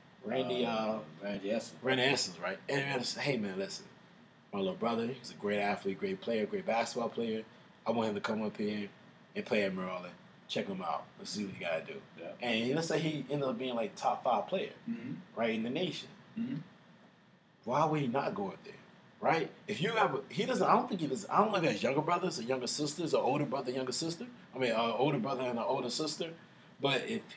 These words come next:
Speaker 1: he has only, it's only him and his mom, and Penny has been the, the one, um, uh, advocate for him being what he is as far as today, as far as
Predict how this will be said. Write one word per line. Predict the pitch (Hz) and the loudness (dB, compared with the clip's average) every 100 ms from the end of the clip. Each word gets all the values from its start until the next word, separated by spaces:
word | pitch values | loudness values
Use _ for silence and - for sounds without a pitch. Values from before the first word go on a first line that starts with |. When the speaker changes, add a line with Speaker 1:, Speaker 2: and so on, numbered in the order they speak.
| - | -4
Speaker 1:
he | 214 214 | -2 4
has | 175 139 | 4 4
only, | 120 170 165 | 2 2 2
it's | 135 147 | 2 4
only | 185 | 4
him | 165 185 | 6 4
and | 165 | 2
his | 123 | 2
mom, | 110 180 196 98 - - - - - - - | 4 6 6 4 -4 -14 -20 -20 -20 -4 4
and | 143 117 | 6 6
Penny | - 190 208 | 6 6 8
has | 170 147 | 6 4
been | - 131 117 101 | 2 2 2 0
the, | 104 101 101 92 - - - _ _ 98 | -2 -2 -2 -4 -8 -20 -20 _ _ -6
the | 113 107 | -2 -2
one, | 98 127 156 156 143 143 - - - 107 | 0 4 4 4 0 -4 -16 -20 -6 0
um, | 107 98 - 90 180 - - _ _ - | 2 2 -2 -6 -10 -16 -20 _ _ -10
uh, | 95 - | -4 4
advocate | 147 139 131 113 - - | 4 4 2 2 0 -2
for | 113 | 0
him | 107 139 120 - - - - | 2 4 2 0 -8 -20 -6
being | 104 139 127 104 95 - - | 0 2 0 -2 -6 -12 0
what | 120 | 2
he | 123 123 113 | 2 2 0
is | 104 | 2
as | 107 101 | 0 -2
far | - 143 117 | 0 4 4
as | 101 - | 2 -4
today, | 98 120 139 110 - | -4 0 2 2 -2
as | - | -4
far | - | 0
as | 107 | 0